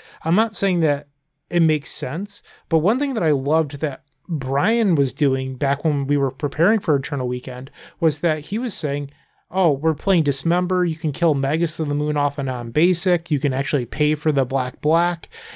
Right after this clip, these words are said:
And it seems like people have moved away from Dismember, which I don't like, because Dismember also kills large creatures through Chalice of the Void.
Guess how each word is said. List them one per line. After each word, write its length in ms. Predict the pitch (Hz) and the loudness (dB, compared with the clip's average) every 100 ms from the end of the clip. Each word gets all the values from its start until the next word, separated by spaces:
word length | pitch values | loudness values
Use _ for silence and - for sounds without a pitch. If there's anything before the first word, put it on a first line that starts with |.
| - | 0
And 140 | 160 | 2
it 60 | 165 | 2
seems 260 | 214 233 | 0 0
like 100 | 214 | 0
people 300 | - 202 185 | 0 -2 2
have 80 | 147 | 2
moved 300 | 131 147 160 | 2 2 2
away 180 | 160 151 | 2 0
from 200 | 147 147 | 0 -2
Dismember, 680 | 131 - 156 214 165 131 - - | -2 -4 -4 -2 -2 -4 -8 -8
which 180 | - 165 | -4 -4
I 160 | - 240 | -2 -2
don't 220 | 294 170 | -2 -4
like, 240 | 151 143 | -2 -2
because 240 | 160 160 139 | -2 -4 -4
Dismember 560 | 165 - 190 247 214 | -4 -4 -4 -2 -2
also 340 | 151 170 170 160 | 2 0 0 -4
kills 480 | - 170 165 156 135 | -4 -2 0 -2 -2
large 240 | 147 139 | -4 -4
creatures 400 | - 165 160 147 | -4 -4 -4 -6
through 200 | - 143 | -4 -6
Chalice 420 | - 160 208 - | -2 0 0 -2
of 80 | 123 | -6
the 60 | 110 | -6
Void. 340 | 117 - - | -8 -10 -14